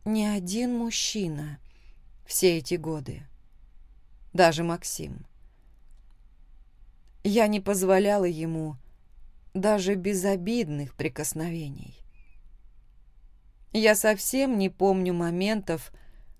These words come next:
когда Карим ласкал меня, но вот тело,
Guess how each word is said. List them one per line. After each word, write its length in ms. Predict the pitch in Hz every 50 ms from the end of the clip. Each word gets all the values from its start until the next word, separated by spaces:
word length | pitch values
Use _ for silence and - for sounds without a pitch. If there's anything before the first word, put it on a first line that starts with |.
| - -
когда 320 | 196 185 175 175 175 185 180
Карим 540 | - - 180 180 175 175 170 175 170 143 - -
ласкал 640 | - 180 165 151 160 - - - - 196 196 208 220
меня, 480 | 214 214 214 214 208 214 208 208 196 190 - - - - - - - - - - - - - - - - - - - - - -
но 240 | 175 190 196 196 185
вот 240 | 175 185 180 185 - - - - - -
тело, 840 | - - - 233 247 247 247 214 185 170 160 156 151 147 139 139 131